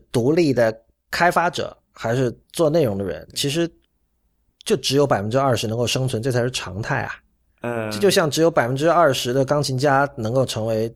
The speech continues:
Speaker 1: 就是一线钢琴家是一样的事情，所以没什么可抱怨的，我觉得。
Speaker 2: 呃，就，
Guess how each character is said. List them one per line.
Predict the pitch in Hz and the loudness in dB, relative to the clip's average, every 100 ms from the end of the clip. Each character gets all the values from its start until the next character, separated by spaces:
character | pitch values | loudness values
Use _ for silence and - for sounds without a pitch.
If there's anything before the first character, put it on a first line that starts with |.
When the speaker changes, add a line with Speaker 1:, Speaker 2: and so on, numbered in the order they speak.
| _ - | _ -10
Speaker 1:
就 | 113 | -8
是 | |
一 | 113 | -6
线 | 127 139 | -4 -2
钢 | 117 120 | -2 -4
琴 | 113 | -2
家 | 120 131 | 0 0
是 | |
一 | 110 | -2
样 | 104 143 | -4 -4
的 | |
事 | 101 107 | -6 -8
情， | 107 | -14
所 | - 180 | -6 -4
以 | 190 | -2
没 | 131 135 | -4 -6
什 | 170 | -6
么 | 214 | -4
可 | 110 | -2
抱 | - 139 | 2 2
怨 | 117 104 | 2 -2
的， | 104 | -10
我 | - | -16
觉 | |
得。 | - - _ _ _ _ | -20 -20 _ _ _ _
Speaker 2:
呃， | 147 139 175 _ _ _ | -16 -16 -20 _ _ _
就， | - | -2